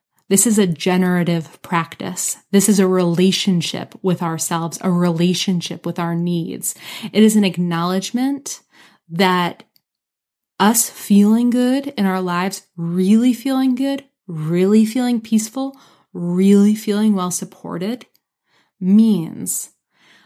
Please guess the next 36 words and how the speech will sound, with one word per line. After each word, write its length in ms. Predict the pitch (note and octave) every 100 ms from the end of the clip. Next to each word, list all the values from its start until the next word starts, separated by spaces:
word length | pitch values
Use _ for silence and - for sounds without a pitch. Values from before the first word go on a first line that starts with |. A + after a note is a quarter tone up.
| _
that 260 | F#3 F#3+ -
we 120 | G3
have 580 | - - - - A#3+ A3+
to 100 | A3
get 160 | G#3+
on 200 | G3 F#3+
board 420 | D#3+ E3+ F3+ E3+ F#3
with 240 | F#3 F3 -
all 260 | F3+ F3+ F3+
of 140 | F#3
our 140 | - -
parts, 580 | - F3 E3+ - - _
not 380 | F3 F#3 G3 G3+
just 200 | G3 -
the 60 | G3+
parts 260 | - F3+
that 100 | -
we 120 | F3+ F3
like, 480 | E3+ F#3 B3+ - _ - - _
not 260 | F#3 G3 G3+
just 220 | A3+ G#3+
the 60 | G3
parts 380 | - F#3+ F3 -
that 120 | F3
are 140 | F3 -
easily 380 | G#3 G3 G3+
validated 800 | E3+ E3 F3 F#3 G#3+ A3 A#3 A3+ -
externally 720 | - - - F3 F3 F#3+ G#3
by 180 | F3+ E3+
other 180 | E3 E3+
people 400 | - A3 B3+ B3+
or 200 | - E3
by 180 | E3 D#3+
our 100 | E3+
dominant 420 | E3+ E3+ E3 -
culture, 520 | - F3 - C4